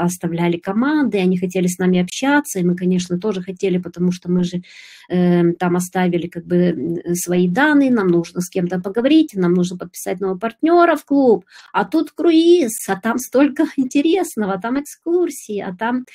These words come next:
танцы, а там, э, э, те-, театр, да, каждый вечер, и всё это включено в нашу программу. И некогда разговаривать по интернету. Ну, и поэтому и хорошо, что мы тогда не могли покупать. Но сейчас уже мы можем,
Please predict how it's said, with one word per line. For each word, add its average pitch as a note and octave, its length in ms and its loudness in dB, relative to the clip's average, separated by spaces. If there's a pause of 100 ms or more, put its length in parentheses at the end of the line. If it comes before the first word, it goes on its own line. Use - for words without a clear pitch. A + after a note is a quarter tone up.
(240)
танцы, D#4+ 680 -2
а F#3 160 -4
там, B3 420 -2
э, A#3+ 180 -2 (380)
э, A3 360 2 (100)
те-, A3 180 0
театр, D#4 680 0
да, A3+ 280 0
каждый G3+ 320 -4
вечер, F#3 460 0
и F#3+ 60 -2
всё C4 220 -2
это C#4 320 -2
включено C#4 600 -4
в D4 60 -10
нашу C4+ 320 -4
программу. C4 540 -2 (1160)
И G3+ 320 4
некогда B3 560 2
разговаривать F3 600 -6
по F3 80 -10
интернету. F3+ 580 -4
Ну, E4 140 2
и A#4 80 -4
поэтому D4 400 0
и B3 60 0
хорошо, B3 460 -6
что A3 220 -10
мы F#3+ 140 -2
тогда G3 240 -4
не F#3+ 100 -2
могли F3+ 260 -2
покупать. F3+ 460 -12 (100)
Но B3+ 80 -6
сейчас D#4 460 -4
уже F3 180 -6
мы F3 120 -2
можем, D#4 460 0